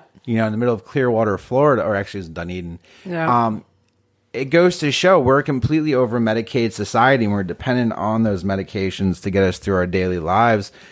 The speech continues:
Speaker 1: And I don't think it was ever, it was always like that. And it wasn't. Like, my grandparents' generation wasn't like that. It was like, you didn't have to worry about taking a, a, a, a dose of Prozac when you went and got water out of the tap.
Speaker 2: Right.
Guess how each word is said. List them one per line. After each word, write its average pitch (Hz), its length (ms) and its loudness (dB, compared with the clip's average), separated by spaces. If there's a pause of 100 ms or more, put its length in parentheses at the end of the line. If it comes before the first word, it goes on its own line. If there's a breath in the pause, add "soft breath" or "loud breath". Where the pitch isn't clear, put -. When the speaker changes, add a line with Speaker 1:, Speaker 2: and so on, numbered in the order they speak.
(340 loud breath)
Speaker 1:
And 117 220 0
I 220 80 4
don't 226 240 2
think 247 180 0
it 208 60 4
was 170 180 4
ever, 156 200 2
it - 60 2
was 139 120 4
always 147 380 4
like 226 260 0
that. 80 160 -4
And 95 100 -4
it 123 100 0
wasn't. 147 360 2
Like, 123 120 -2
my 175 120 2
grandparents' 127 760 -4
generation 107 640 -2
wasn't 123 320 -2
like 139 260 0
that. 95 140 0
It 90 80 0
was 90 160 -6
like, 110 160 -4
you 113 120 -6
didn't 113 180 -8
have 151 200 0
to 147 60 -6
worry 131 220 4
about 110 340 4 (920 loud breath)
taking 147 440 0
a, 127 60 4
a, 117 400 2
a, 101 340 -6
a 113 60 -8
dose 127 340 0
of 107 100 -6
Prozac 139 560 2
when 117 160 -6
you 110 160 -6
went 113 200 -8
and 110 100 -8
got 107 180 -2
water 123 320 4
out 101 120 2
of 90 40 -4
the 90 80 -4
tap. 127 500 -4 (440 loud breath)
Speaker 2:
Right. 175 360 0